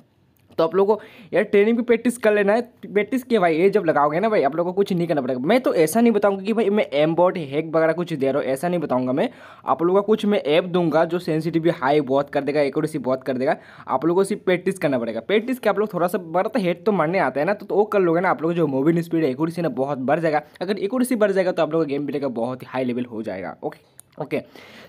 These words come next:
तो यहाँ पे आप लोग को मेरा गेम प्ले आप लोग देख ही पा रहे हो, हेड तो पड़ ही रहा है, लेकिन ओके, कभी कभी मर जाता हूँ, कभी कभी हो जाता है, लेकिन थोड़ा सा मैं इतना गेम नहीं खेलता, आप लोग को पता है, तुम्हारा भाई गेम नहीं खेलता है।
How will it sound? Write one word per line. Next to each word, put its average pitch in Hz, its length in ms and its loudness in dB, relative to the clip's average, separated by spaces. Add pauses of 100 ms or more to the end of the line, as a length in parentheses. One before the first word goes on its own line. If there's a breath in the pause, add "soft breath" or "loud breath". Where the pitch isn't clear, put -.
तो 170 120 4
यहाँ 202 160 6
पे 285 100 2
आप 269 100 0
लोग 269 120 2
को 262 60 4
मेरा 247 160 4
गेम 175 200 -2
प्ले 185 160 0
आप 180 100 0
लोग 175 120 -4
देख 147 140 -2
ही 170 60 -8
पा 147 80 -2
रहे 143 140 -2
हो, 135 60 -6
हेड 147 140 -4 (120)
तो 214 80 2
पड़ 202 240 2
ही 233 100 2
रहा 143 120 4
है, 135 80 2
लेकिन 170 220 -2
ओके, 214 160 -2
कभी 160 220 -2
कभी 160 160 -2
मर 160 200 2
जाता 175 220 2
हूँ, 165 80 0
कभी 135 220 -2
कभी 127 120 -4
हो 135 100 -4
जाता 123 180 -8
है, 143 40 -4
लेकिन 196 200 -4
थोड़ा 196 180 -6
सा 202 80 -4
मैं 185 160 -2
इतना 185 200 -2
गेम 151 240 0
नहीं 160 180 0
खेलता, 165 220 -2
आप 147 100 0
लोग 160 100 -2
को 160 60 -8
पता 160 240 -2
है, 127 60 2
तुम्हारा 156 260 0
भाई 160 140 0
गेम 160 300 0
नहीं 175 180 2
खेलता 113 220 -8
है। 107 120 -10